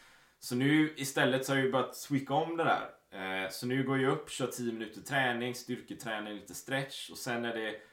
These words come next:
en kopp decaf just nu, en period. Och sen tittar jag på mina mål. Och sen är det Wim Hof andningsövningar. Sen kan jag jobba då. För jag vill få in något annat där. Och grejen är att jag ska köra det i sextio dagar.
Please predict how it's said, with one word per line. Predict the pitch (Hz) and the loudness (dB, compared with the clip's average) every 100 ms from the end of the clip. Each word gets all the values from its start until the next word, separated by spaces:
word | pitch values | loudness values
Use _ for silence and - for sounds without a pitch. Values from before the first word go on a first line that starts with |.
| _ | _
en | 101 - | -14 -6
kopp | - - - | -6 -6 -6
decaf | 110 - - 120 127 | -6 -6 -2 -2 -2
just | 113 104 | -8 -8
nu, | 113 113 110 | -6 -6 -6
en | 107 | -8
period. | 117 107 110 107 107 - - - - - | -10 -8 -8 -8 -10 -14 -20 -20 -20 -6
Och | 113 113 - | -2 0 -2
sen | - 123 120 | 0 0 0
tittar | 127 113 | -4 -6
jag | - | -8
på | 101 | -6
mina | 92 | -4
mål. | 117 170 160 160 156 - _ _ _ | 2 4 6 4 2 -8 _ _ _
Och | 123 | -8
sen | - 127 | 0 0
är | 107 | 0
det | 104 | -2
Wim | 104 95 | -2 -4
Hof | 95 - | -6 -6
andningsövningar. | 104 87 78 92 82 78 85 92 95 - _ | -6 -6 -8 -8 -8 -8 -6 -6 -6 -14 _
Sen | - 107 101 | -10 -10 -8
kan | 92 | -8
jag | 85 | -8
jobba | 85 78 - | -6 -8 -12
då. | - - _ _ _ | -18 -20 _ _ _
För | - | -8
jag | 104 | -6
vill | 110 | -6
få | - | -6
in | 101 | -8
något | 95 120 | -8 -10
annat | 92 90 123 | -10 -8 -8
där. | 110 78 82 | -6 -6 -4
Och | 104 104 - - _ _ _ _ | -2 -2 -4 -12 _ _ _ _
grejen | - 101 131 120 139 | -6 0 2 4 4
är | |
att | 135 | 2
jag | - | 0
ska | - | -6
köra | - 143 123 | -2 0 0
det | |
i | - | 0
sextio | 135 - - 101 | -6 -8 -8 -4
dagar. | 113 87 98 120 | -2 0 0 -2